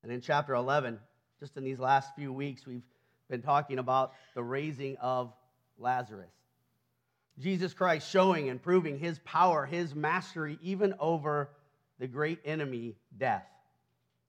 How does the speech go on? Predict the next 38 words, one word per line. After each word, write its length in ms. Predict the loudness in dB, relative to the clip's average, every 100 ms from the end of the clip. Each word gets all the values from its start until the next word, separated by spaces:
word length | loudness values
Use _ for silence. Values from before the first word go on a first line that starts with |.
| _ _ _ _ _ _ _ -18
What 160 | -10
an 100 | -6
amazing 460 | -2 -2 -2 -2 0
look 240 | 2 2
we've 160 | -4 -4
had 220 | -2 -2
into 220 | -2 -6
the 100 | -6
man, 360 | -4 -4 -4 -6
Jesus 380 | -8 -8 -10 -2
Christ, 360 | 0 0 -2
as 120 | -10
we've 220 | -10 -12 -4
been 340 | -2 -2 -4 -12 _ _ _ _
in 100 | -8
the 80 | -4
Gospel 400 | 2 2 0 -6
of 80 | -4
John, 320 | 2 2 2
and 80 | -2
we've 160 | -8
seen 380 | -10 -6 -4 -4
these 220 | -6 -8
seven 400 | 0 0 0 -6
signs, 460 | -2 2 2 2 -2
and 100 | -4
we've 160 | -4 -8 _ _ _
listened 420 | -2 -2 -2 -4
to 200 | -4 -4
the 100 | -4
teaching 500 | -8 -6 -4 -2 -2
of 160 | -2 -2
Jesus 360 | -4 -4 -6
Christ 400 | 0 2 2 -2 -6
as 160 | -8
John 320 | 0 2 2
records 480 | 0 -2 0 0 0
it. 160 | -2